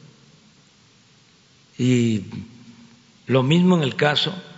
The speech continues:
de los medios de información. Este,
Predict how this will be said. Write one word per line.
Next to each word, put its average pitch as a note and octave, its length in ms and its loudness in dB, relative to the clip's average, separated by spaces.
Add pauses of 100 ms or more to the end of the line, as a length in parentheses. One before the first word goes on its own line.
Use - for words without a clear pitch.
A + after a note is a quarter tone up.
de A#2 100 2
los A2 160 -2
medios A#2+ 320 -2
de G#2 40 -2
información. G#2 800 -4 (2500)
Este, G#2 920 -2